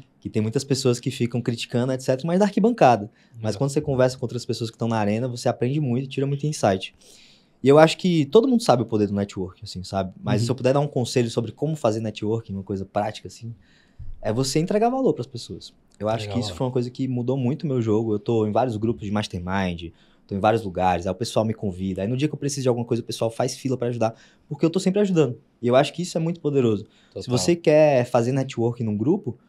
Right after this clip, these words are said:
Speaker 1: você entra no grupo, até mesmo pagando. Por exemplo, você quer crescer na Nutrição Sem Fronteiras e todo mundo te adorar? É simples. Você paga, entra.
Speaker 2: Perfeito.
Speaker 1: Quando tiver lá dentro, você paga pelo acesso. Quando tiver lá dentro, você conhece todo mundo,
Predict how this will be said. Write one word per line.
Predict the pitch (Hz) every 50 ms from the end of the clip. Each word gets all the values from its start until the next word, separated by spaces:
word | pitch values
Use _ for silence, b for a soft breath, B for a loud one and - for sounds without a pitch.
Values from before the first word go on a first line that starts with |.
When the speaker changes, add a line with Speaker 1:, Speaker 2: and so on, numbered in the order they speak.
| _ _ _
Speaker 1:
você | - - 175
entra | 170 170 202 202
no | 208
grupo, | 190 202 233 - - _ _ _ _ _ _ _ _ _ _ _ _ _ - -
até | - 120 143 147
mesmo | 151 147 147
pagando. | 147 143 123 110 107 110 135 165 160 - -
Por | - 113
exemplo, | 120 117 107 -
você | -
quer | - 131 139 135 - - _ _ _ _ _ _ -
crescer | - 131 127 131 - 151 156
na | 165 160 143 139 127
Nutrição | 123 127 131 - - 127
Sem | - 127
Fronteiras | - 120 110 - 127 127 127 120
e | 123 117 b b b b b b b _
todo | - 156 151 151
mundo | 151 147
te | 147 -
adorar? | 123 117 117 120 151 180 170 139 - - - _ _ _ _ _ _ _ _ _ _ -
É | 180 180
simples. | - - 104 - - 113 - - _ _
Você | _ - 104
paga, | - - 123 135 185 196 202 156
entra. | 139 143 208 202 - - _ _ _
Speaker 2:
Perfeito. | - 123 131 - - - - -
Speaker 1:
Quando | 139 139 147
tiver | 147 - 147 143 165
lá | 208 208
dentro, | 180 156 156 202 208 - - _ _ _ _ _ _ - - -
você | - - 120
paga | - - 120 113 110
pelo | 113 117 117
acesso. | 135 - - - 220 - -
Quando | 156 147
tiver | - - 143
lá | 151 160 151
dentro, | 143 151 190 - - -
você | - 143
conhece | - - 143 139 143 143
todo | - 160 156 160
mundo, | 160 170 208 233